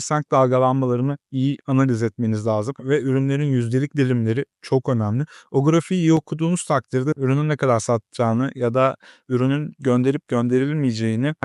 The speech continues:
karar veriyor olacaksınız. Burada programlara her ay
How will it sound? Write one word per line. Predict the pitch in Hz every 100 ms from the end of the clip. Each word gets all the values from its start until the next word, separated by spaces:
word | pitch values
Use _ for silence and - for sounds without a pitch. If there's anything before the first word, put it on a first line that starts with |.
| -
karar | 123 131 143 120
veriyor | 117 127 127
olacaksınız. | 98 113 104 101 - 131 - 143
Burada | 135 151 151 -
programlara | 127 123 139 143 143 147 _
her | - 135
ay | 135